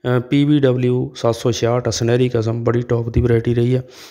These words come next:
ਬਹੁਤ ਵਧੀਆ ਝਾੜ, ਉੱਚ ਤਾਪਮਾਨ ਨੂੰ ਸਹਿਣ ਸ਼ਕਤੀ ਇਹਦੇ ਵਿੱਚ ਹੈਗੀ ਆ ਤੇ ਲਗਭਗ ਇੱਕ ਸੌ ਪਚਵੰਜਾ ਕੁ ਦਿਨ 'ਚ ਪੱਕ ਕੇ ਤਿਆਰ ਹੋ ਜਾਂਦੀ ਆ। ਕੱਦ ਵੀ ਇਹਦਾ ਇੱਕ ਸੌ ਛੇ ਸੈਂਟੀਮੀਟਰ ਆ, ਸਾਫ਼ ਸ-, ਮਤਲਬ, ਅ, ਡਿੱਗ, ਡਿੱਗਦੀ ਨਹੀਂ ਹੈਗੀ, ਉੱਚ ਤਾਪਮਾਨ ਨੂੰ ਵੀ ਸਹਿ ਸਕਦੀ ਹੈ। ਫਿਰ ਆ ਗਈ ਗੱਲ,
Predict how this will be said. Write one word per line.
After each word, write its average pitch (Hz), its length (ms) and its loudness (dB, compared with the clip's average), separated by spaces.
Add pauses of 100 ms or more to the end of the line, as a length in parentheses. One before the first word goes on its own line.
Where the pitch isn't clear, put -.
(140)
ਬਹੁਤ 120 340 2
ਵਧੀਆ 127 300 0
ਝਾੜ, 120 300 0
ਉੱਚ 131 280 -4
ਤਾਪਮਾਨ 120 440 -2
ਨੂੰ 120 100 -4
ਸਹਿਣ 123 220 -4
ਸ਼ਕਤੀ 120 360 0
ਇਹਦੇ 127 120 2
ਵਿੱਚ 123 200 -2
ਹੈਗੀ 127 300 0
ਆ 127 80 0 (440)
ਤੇ 123 260 4
ਲਗਭਗ 123 360 0
ਇੱਕ 120 120 0
ਸੌ - 120 -6
ਪਚਵੰਜਾ 117 440 -2
ਕੁ 120 60 -2
ਦਿਨ 120 160 -2
'ਚ 127 80 -6
ਪੱਕ 117 240 -4
ਕੇ 123 100 0
ਤਿਆਰ 117 240 2
ਹੋ 110 120 2
ਜਾਂਦੀ 120 280 0
ਆ। 127 40 -2
ਕੱਦ 117 300 -2
ਵੀ 127 120 0
ਇਹਦਾ 120 140 2
ਇੱਕ 120 80 -6
ਸੌ 120 120 -4
ਛੇ 120 260 0
ਸੈਂਟੀਮੀਟਰ 117 500 -4
ਆ, 123 80 -4
ਸਾਫ਼ 117 320 -2
ਸ-, - 80 -14 (100)
ਮਤਲਬ, 120 460 2 (1000)
ਅ, 120 180 4
ਡਿੱਗ, 123 340 0
ਡਿੱਗਦੀ 127 560 0
ਨਹੀਂ 143 160 2
ਹੈਗੀ, 143 300 -2 (220)
ਉੱਚ 117 160 -4
ਤਾਪਮਾਨ 107 340 -2
ਨੂੰ 104 100 -6
ਵੀ 113 100 -4
ਸਹਿ 113 160 -2
ਸਕਦੀ 113 320 0
ਹੈ। 113 60 -2
ਫਿਰ 139 280 4
ਆ 143 140 2
ਗਈ 139 160 -2
ਗੱਲ, 131 240 0